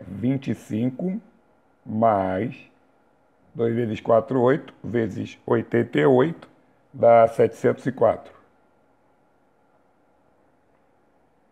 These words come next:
Logo, delta é setecentos e vinte e nove. Bom, setecentos e vinte e nove, ele tem raiz quadrada. O vinte e cinco é,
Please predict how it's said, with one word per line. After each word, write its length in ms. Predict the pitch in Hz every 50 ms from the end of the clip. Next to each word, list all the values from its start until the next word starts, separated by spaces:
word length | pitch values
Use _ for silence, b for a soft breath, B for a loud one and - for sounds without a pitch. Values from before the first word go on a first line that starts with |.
| _ _ _ _
Logo, 440 | - 120 113 104 101 110 123 139 -
delta 560 | 120 117 113 107 110 117 - - 135 123 120
é 260 | 113 110 120 - - - - _ _ _ _ _ _ _ _ _ _ _ _ _ _ _ _ _ _ _ _ -
setecentos 640 | - - 87 - - - - 113 110 117 110 - -
e 60 | 120
vinte 280 | 104 104 113 110 110 127
e 40 |
nove. 320 | 123 117 101 - - - _ _ _ _ _ _ _ _ _ _ _ _ _ _ _ _ _ _ _ _ _ _ _ _ _ _ _ _ _ _ _ _ _ _ _ _ _ _ _ _ _ _ _ _ _ _ -
Bom, 320 | 147 135 127 - - - - -
setecentos 440 | - 160 160 - - 214 196 175 160
e 40 |
vinte 220 | 120 113 110 - -
e 40 | 101
nove, 420 | 95 110 127 131 113 82 - - - - _ _ _ _ _ _ _ _ _ _ _ _
ele 200 | - 120 110 107
tem 140 | 107 131 131
raiz 200 | 123 131 123 113
quadrada. 580 | - - 82 - - 123 113 101 90 - - -
O 100 | - - -
vinte 180 | 110 113 107 -
e 40 |
cinco 400 | - - - 131 139 165 - - - - _ _ _ _ _ _ _ _ _ _ _ -
é, 380 | 135 131 131 127 127 139 -